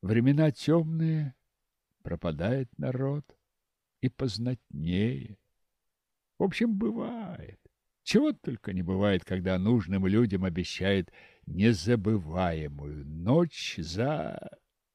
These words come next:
Да, неприятную. Но, в общем, привычную работу.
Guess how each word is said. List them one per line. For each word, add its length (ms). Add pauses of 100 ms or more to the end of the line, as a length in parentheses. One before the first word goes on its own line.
(760)
Да, 340
неприятную. 880 (1700)
Но, 380
в 180
общем, 420 (880)
привычную 720
работу. 840